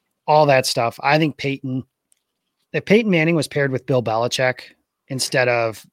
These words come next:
the fraud that is Tony Dungy and Jim Caldwell, he would have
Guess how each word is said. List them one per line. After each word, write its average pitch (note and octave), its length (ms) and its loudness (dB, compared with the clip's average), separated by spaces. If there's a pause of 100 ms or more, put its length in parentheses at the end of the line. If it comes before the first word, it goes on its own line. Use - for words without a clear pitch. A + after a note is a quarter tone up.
(220)
the B2 100 -4
fraud B2 560 -2
that B2 140 -2
is A#2 400 -6
Tony B2+ 260 -6
Dungy A#2+ 600 -6
and A2 240 -8
Jim A#2 180 -8
Caldwell, B2 580 -2 (580)
he D#3 160 0
would C#3+ 140 2
have B2+ 500 0